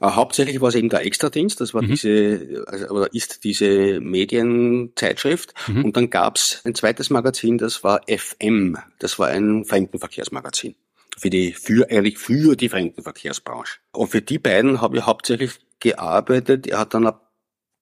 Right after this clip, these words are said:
Speaker 1: diverse Versuche noch gestartet mit anderen Medien, dann hat er für das wieder Texte, Texte gebraucht.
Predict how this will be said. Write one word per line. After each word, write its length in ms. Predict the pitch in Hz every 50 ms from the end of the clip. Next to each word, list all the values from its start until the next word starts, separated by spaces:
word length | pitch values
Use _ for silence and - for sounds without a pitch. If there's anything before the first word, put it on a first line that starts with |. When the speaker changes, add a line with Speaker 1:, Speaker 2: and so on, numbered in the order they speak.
| _ - -
Speaker 1:
diverse 520 | - 107 90 95 92 90 101 - - 110
Versuche 520 | - - 117 - - - 104 113 110 - 127
noch 200 | 120 117 - -
gestartet 580 | - 120 - - - 69 151 - - 107 -
mit 180 | 113 113 - -
anderen 380 | - 92 107 117 120 123 120 113
Medien, 800 | 110 117 117 113 - 113 113 117 120 117 117 120 117 117 107
dann 240 | - 92 98 95 92
hat 120 | 95 92
er 220 | 95 95 95 92 90
für 140 | - - -
das 180 | - 117 120
wieder 160 | 135 120 120
Texte, 320 | - 107 104 107 - - 110 - _ _ _
Texte 320 | - 101 107 - - 113 107
gebraucht. 420 | 117 107 - 95 90 101 -